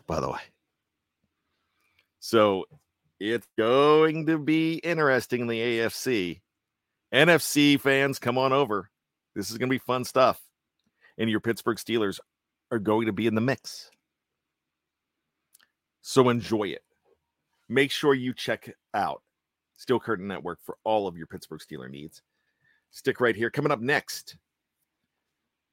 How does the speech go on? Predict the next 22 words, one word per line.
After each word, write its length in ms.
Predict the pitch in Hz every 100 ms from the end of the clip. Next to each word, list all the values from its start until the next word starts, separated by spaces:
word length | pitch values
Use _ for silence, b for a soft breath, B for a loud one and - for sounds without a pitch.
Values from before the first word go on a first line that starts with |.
| _ _ _ _
you're 160 | 107 117
going 240 | 127 127
to 80 | 113
hear 380 | - 120 127 113
an 140 | 110
episode 400 | 98 - 208 196 -
of 180 | 185
The 80 | 156
Fix 460 | - 135 - - -
with 380 | 113 101 104 95
the 200 | 110 98
great 220 | 87 98 80
Andrew 340 | 90 87 76 _ _ 147
Wilbar, 520 | 190 160 170 156 104
Jeremy 380 | 98 85 71 - -
Betts, 460 | 160 - - - _ _ _ _ _
then 120 | 123 117
the 80 |
Scobros 880 | - - 123 151 139 143 139 147 - _ -
tonight. 640 | 110 85 90 190 - - _ _ _ _ _ _ _ _ _ _ _ _ _ _ _ _ _ _ _ _ _ _
Actually, 340 | - 143 127 - _ _ _ 143
no, 300 | 185 71